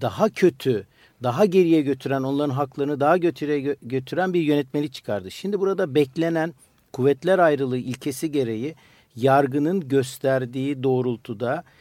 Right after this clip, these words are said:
yürütmenin ve yasamanın eylem alması,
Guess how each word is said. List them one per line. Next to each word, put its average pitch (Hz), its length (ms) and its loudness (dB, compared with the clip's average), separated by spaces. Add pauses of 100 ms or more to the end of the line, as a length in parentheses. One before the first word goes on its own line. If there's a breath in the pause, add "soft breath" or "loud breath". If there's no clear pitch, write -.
(280 soft breath)
yürütmenin 143 680 -4
ve 143 80 2
yasamanın 143 720 -2 (240)
eylem 151 480 4
alması, 117 560 -4